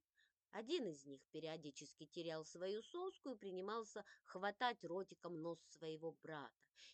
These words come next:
И если Виктоша пропускала этот момент, второй немедленно просыпался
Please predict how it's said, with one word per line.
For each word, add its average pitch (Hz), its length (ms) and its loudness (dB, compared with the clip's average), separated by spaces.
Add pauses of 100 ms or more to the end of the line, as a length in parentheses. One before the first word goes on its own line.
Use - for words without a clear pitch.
И 196 60 -2
если 180 280 2
Виктоша 185 480 -2
пропускала 262 680 0
этот 151 340 -2
момент, 170 460 0
второй 392 540 6
немедленно 339 680 4
просыпался 240 880 2